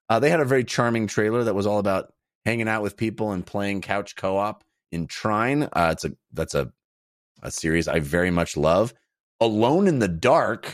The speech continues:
the horror, classic horror franchise that's getting, uh, rebooted, remade, um, had two of, two trailers that were some of the most striking, interesting,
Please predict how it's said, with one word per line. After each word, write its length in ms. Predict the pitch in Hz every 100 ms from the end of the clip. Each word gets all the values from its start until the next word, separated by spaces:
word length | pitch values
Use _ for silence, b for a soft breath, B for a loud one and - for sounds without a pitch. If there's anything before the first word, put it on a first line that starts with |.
| -
the 500 | 95 95 92 90 85 -
horror, 680 | - 143 143 135 123 107 -
classic 420 | - 127 143 127
horror 200 | 127 139
franchise 460 | - 104 98 95 95
that's 240 | 90 -
getting, 320 | 98 92 90
uh, 260 | 85 85 82 - b -
rebooted, 760 | 85 104 104 104 87 101 104 92
remade, 720 | 92 98 92 95 98 101 98 _ _ _ _ -
um, 380 | 90 87 87 82 _ _ 82 -
had 360 | - 120 110 - _ _ _ _
two 220 | - 214
of, 160 | 247 190 -
two 200 | - 302
trailers 640 | 302 101 71 67 80 - - _ _ _ _ _ _ -
that 180 | 151
were 80 | 156
some 320 | 147 - 220
of 140 | 254 202
the 80 | 180
most 420 | 165 160 - -
striking, 840 | - - - 143 175 185 190 180 -
interesting, 840 | 131 143 - 156 - 156 147 143